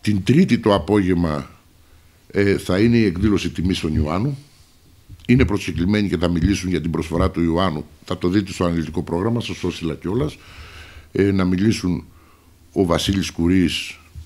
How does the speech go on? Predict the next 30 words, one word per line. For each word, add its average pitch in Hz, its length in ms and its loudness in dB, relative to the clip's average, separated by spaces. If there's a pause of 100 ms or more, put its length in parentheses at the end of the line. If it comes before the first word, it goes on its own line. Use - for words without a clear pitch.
(720)
επί 85 200 -2
δώδεκα 95 380 4
χρόνια 92 400 0
πρόεδρος 95 520 2
του 90 80 0
Δικαστηρίου 87 540 0
της 78 120 -6
Ευρωπαϊκής 80 540 -2
Ένωσης, 90 360 -2
είναι 92 120 -2
αυτός 85 200 -6
που 82 100 0
διαδέχθηκε 85 500 0
τον 69 180 -6
Ιωάννου, 85 440 -2 (1300)
ε, 92 280 2
ομότιμος 92 520 0
καθηγητής 78 460 -2
Θεσσαλονίκης, 80 840 -2 (460)
ο - 60 -4
Χρήστος 104 420 2
Ροζάκης, 90 920 -2 (220)
ε, 87 220 0
με 85 140 0
τον 90 140 0
οποίο 92 340 0
ο 95 60 0
Ιωάννου 95 300 0
συνέγραψε 85 560 -2
βιβλίο, 80 680 0